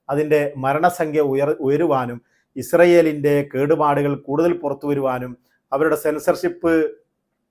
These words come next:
കൊണ്ടാണ് ഇപ്പോൾ മാധ്യമങ്ങൾക്ക് കാര്യങ്ങൾ റിപ്പോർട്ട് ചെയ്യാൻ പറ്റാത്തതെന്നൊക്കെ നമുക്കറിയാവുന്ന കാര്യമാണ്.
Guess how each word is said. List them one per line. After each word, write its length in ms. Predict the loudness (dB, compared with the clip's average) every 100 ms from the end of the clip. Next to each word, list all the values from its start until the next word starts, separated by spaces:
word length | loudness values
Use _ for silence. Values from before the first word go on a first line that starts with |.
| _ _
കൊണ്ടാണ് 640 | _ -2 2 4 4 0 -6 _ _ -12
ഇപ്പോൾ 420 | -2 2 2 0
മാധ്യമങ്ങൾക്ക് 760 | -4 -4 -2 -2 -2 -4 -4
കാര്യങ്ങൾ 480 | -2 0 2 0 -4
റിപ്പോർട്ട് 400 | -6 -4 -4 -4
ചെയ്യാൻ 300 | -4 -4 -2
പറ്റാത്തതെന്നൊക്കെ 920 | -6 -4 -4 -4 -6 -6 -10 -6 -6 -6 _ _ -12
നമുക്കറിയാവുന്ന 720 | -10 -4 -2 4 4 4 2
കാര്യമാണ്. 580 | 0 -2 -4 -4 -6 -10